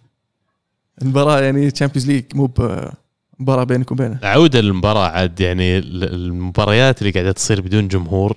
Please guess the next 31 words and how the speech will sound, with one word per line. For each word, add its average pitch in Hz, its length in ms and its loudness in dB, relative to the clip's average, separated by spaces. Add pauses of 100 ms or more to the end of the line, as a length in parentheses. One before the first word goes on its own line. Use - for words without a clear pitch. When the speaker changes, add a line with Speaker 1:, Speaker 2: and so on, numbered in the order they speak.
Speaker 2:
يا 92 220 -4
أخي 90 500 -2 (640)
سلاح 117 320 0
ذو 123 140 0
حدين. 87 500 -4 (140)
أحس - 380 -4
الكواليتي 123 580 0
حق 95 200 -10
الكورة 98 380 -2
نفسه 95 440 -2 (420)
في 127 180 4
بعض 110 260 0
الأحيان 101 400 -2
يرتفع 101 560 -2
من 95 160 -6
ناحية 92 380 -2
إن 90 80 -6
اللاعبين 87 420 -2
مرتاحين، 87 520 -4
ما 85 100 -4
عليهم 85 300 -4
الضغط، 92 380 -4 (280)
فتلاقيه 147 360 -2
يسوي 139 300 0
بعض 104 180 -2
الحركات 95 480 -4
اللي 95 120 -4
يمكن 92 200 -6
يجربها 90 380 -2
في - 80 -6
التمرينات. 85 560 -4